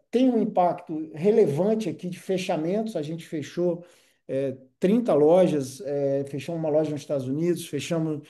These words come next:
é, lojas aqui no Ba-, no Brasil, fechamos, é, algumas lojas da Pizza Hut no primeiro tri também. É, se a gente desconsidera esse impacto dos fechamentos,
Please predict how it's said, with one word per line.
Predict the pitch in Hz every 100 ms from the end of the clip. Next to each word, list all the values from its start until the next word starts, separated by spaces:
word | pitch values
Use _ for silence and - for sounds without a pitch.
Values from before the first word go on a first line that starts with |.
| _ _ _ -
é, | 135 135 131
lojas | 131 147 156 143 139
aqui | 135 -
no | 151
Ba-, | 143 147
no | 139 139
Brasil, | 135 127 123 165 185 175 - _ _ _
fechamos, | 135 123 156 -
é, | 110 135
algumas | 131 139 151
lojas | 143 143
da | 143
Pizza | 143 139 139
Hut | 131 156 151
no | 139
primeiro | 131 139 131
tri | 123 151 156
também. | 131 135 165 185 185 - _ _ _
É, | 131 131 135 135 131 131 131 127 123
se | -
a | 196
gente | 202 214
desconsidera | 202 208 247 226 220 185 202 202
esse | 180 -
impacto | 175 156 180 180 185 -
dos | 139 147 -
fechamentos, | 170 160 170 156 180 190 185